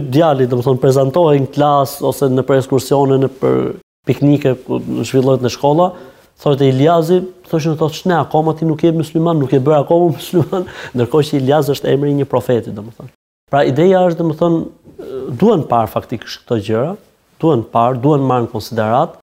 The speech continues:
po unë prap i mshoj faktit që nuk ka pse të tregohemi shumë strikt në emrat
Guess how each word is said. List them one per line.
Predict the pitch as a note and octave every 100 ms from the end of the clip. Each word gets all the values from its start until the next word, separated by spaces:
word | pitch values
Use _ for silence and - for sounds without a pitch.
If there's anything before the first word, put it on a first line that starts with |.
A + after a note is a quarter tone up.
| _ _ _ _ -
po |
unë | D3+ D3
prap | E3 F3+ F3
i |
mshoj | B2+ - C#3
faktit | - A#2+ - D3
që | - C3 C3+ - _ _ - - -
nuk | A#2+ C#3+ -
ka | C#3+ C3+
pse | - -
të | -
tregohemi | B2 A#2 B2+ B2 A2+
shumë | - - B2+ G#2+
strikt | - - - C#3 - _ - _ _ _ -
në | A2+ A2 A2+ - -
emrat | C3+ B2 A#2+ B2 B2